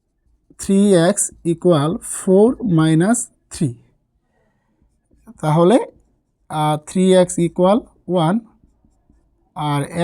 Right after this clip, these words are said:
x equal, যদি আমরা, যদি আমরা এখানে, আহ, যেহেতু থ্রি ছিল গুণ অবস্থায়, তাহলে এই পাশে হলে ভাগ অবস্থা হবে। তার মানে এখানে আসতে আছে one by three। এখন দেখবো one by three এখানে আসে কিনা। হ্যাঁ, অবশ্যই এখানে ক নম্বরটা হচ্ছে one by three।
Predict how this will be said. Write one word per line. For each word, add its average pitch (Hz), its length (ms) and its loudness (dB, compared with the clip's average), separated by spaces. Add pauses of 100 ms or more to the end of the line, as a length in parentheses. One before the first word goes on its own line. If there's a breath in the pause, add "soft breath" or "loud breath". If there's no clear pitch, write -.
x - 40 -4 (840)
equal, 180 560 0 (340)
যদি 185 240 2
আমরা, 196 400 4 (420 soft breath)
যদি 185 240 4
আমরা 190 320 4
এখানে, 190 380 4 (760 loud breath)
আহ, 156 340 4
যেহেতু 214 400 2
থ্রি 196 280 2
ছিল 196 180 4
গুণ 165 180 4
অবস্থায়, 180 400 2
তাহলে 160 300 0
এই 170 160 -2
পাশে 151 180 -4
হলে 220 180 -2 (200)
ভাগ 151 160 2
অবস্থা 143 300 0
হবে। 135 140 -6 (400 soft breath)
তার 143 140 -4
মানে 147 200 2
এখানে 170 260 0
আসতে 175 180 -4
আছে 185 180 -2
one 147 360 2
by 175 260 0 (380)
three। 147 280 -8
এখন 170 220 0
দেখবো 190 200 2 (140)
one 160 100 -2
by 160 120 0
three 165 220 -6
এখানে 160 240 -4
আসে 160 280 -4
কিনা। 131 160 -4
হ্যাঁ, 151 260 -2
অবশ্যই 170 340 0
এখানে 165 200 0 (180)
ক - 60 -10
নম্বরটা 165 380 -2
হচ্ছে 202 140 -4
one 160 200 0
by 165 100 -2
three। 175 200 0